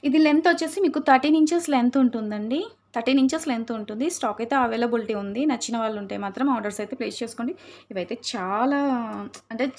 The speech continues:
చాలా సేల్ ఉన్న ఐటమ్ అండి. చాలా అంటే చాలా సేల్ ఉంది. ఇలా ఎక్కువ బంచెస్ వైజ్ లైన్స్ తీసుకొని ఇట్లా వేసుకుంటున్నారనమాట. నేను చాలా చూస్తున్నాను కదా, ఇలా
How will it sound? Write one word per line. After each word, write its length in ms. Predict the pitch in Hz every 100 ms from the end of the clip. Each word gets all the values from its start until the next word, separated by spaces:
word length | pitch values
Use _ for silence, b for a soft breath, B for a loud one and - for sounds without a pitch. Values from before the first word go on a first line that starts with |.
| _ -
చాలా 360 | 226 220 269
సేల్ 380 | 277 240 247 285
ఉన్న 160 | 285 277
ఐటమ్ 300 | 226 233 208
అండి. 220 | 185 180 185 - b b b _ -
చాలా 340 | 220 208 285 277
అంటే 160 | 262
చాలా 340 | 285 240 220 262
సేల్ 300 | - 262 247
ఉంది. 280 | 220 220 349 466 b b b 240
ఇలా 140 | 240 226 220 214 - -
ఎక్కువ 320 | 226 - 320
బంచెస్ 500 | 247 254 254 294 294 269
వైజ్ 260 | 262 254
లైన్స్ 400 | 262 220 240 269 269
తీసుకొని 540 | 233 226 - 220 254 349 311 -
ఇట్లా 220 | 247 240 226
వేసుకుంటున్నారనమాట. 1120 | 226 240 - 262 254 220 208 196 196 190 233 294
నేను 260 | 262 233 226
చాలా 260 | - 202 214
చూస్తున్నాను 480 | 240 233 240 226 202
కదా, 180 | 208 330 b b b
ఇలా 160 | -